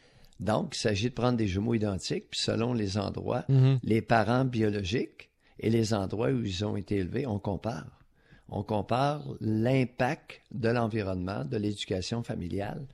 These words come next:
Speaker 1: par rapport à la génétique. Et la génétique triomphe à un très haut niveau. Alors, si vous êtes mal pourvu génétiquement, si vous avez de la, des, des gènes de bandits,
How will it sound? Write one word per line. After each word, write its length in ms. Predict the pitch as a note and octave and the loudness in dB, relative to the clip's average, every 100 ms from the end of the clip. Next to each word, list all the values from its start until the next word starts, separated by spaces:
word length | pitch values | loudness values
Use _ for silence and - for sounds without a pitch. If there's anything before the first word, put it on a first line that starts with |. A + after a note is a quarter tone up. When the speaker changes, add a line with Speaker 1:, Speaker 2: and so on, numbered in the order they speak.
| - - - - - - - | -20 -20 -20 -20 -20 -20 -2
Speaker 1:
par 120 | A#2+ | 0
rapport 320 | G#2 G2+ B2 | 2 0 -2
à 60 | A2 | -2
la 100 | F#2+ | -4
génétique. 560 | F2 G#2 C#2+ - B2+ - | -4 -4 -6 -6 -6 -4
Et 160 | - A2 | -2 0
la 120 | G#2 | 2
génétique 580 | F#2+ A2 G2 - C#3 - | 2 2 0 0 -2 -2
triomphe 840 | - G2+ G2+ B2+ D3+ G#2 - - - - - - | -2 0 0 0 -4 -6 -12 -20 -20 -20 -20 -8
à 160 | G2+ G2+ | -2 0
un 120 | F#2+ - - | 0 -4 -6
très 280 | C3+ C#3 | 0 2
haut 160 | A#2+ A#2+ | 4 2
niveau. 340 | A2 F2 G2 - _ _ _ _ _ | 0 0 -2 -4 _ _ _ _ _
Alors, 240 | - D#2+ F2+ | -6 -4 -4
si 280 | - E3+ | -2 -2
vous 240 | D#3+ A2+ A2+ | 0 0 0
êtes 180 | A2+ - | 0 0
mal 440 | A#2+ C#3 E3 D3 - | 0 2 2 -2 -2
pourvu 400 | - A#2+ F#2 G#2+ | 0 0 0 -4
génétiquement, 720 | B2+ A2+ A#2 G#2+ - - G2+ - - - - - - - - - | -2 -2 0 -2 -8 -6 -6 -6 -12 -20 -20 -20 -20 -20 -20 -10
si 220 | - A2+ | -4 -2
vous 160 | A2 A2+ | 2 2
avez 160 | A2+ | 2
de 60 | A#2 | 2
la, 380 | A2+ F#2 G2 G2 | 2 2 -2 0
des, 540 | A2 G#2+ G2 G2+ - - | 2 2 2 -2 -4 -2
des 180 | G#2+ G#2 | 0 2
gènes 320 | G#2 C3 C3+ | 2 2 2
de 80 | A2+ | 2
bandits, 640 | G#2 G2+ F2+ E2+ B2 D3 | 2 0 -2 -2 -4 -6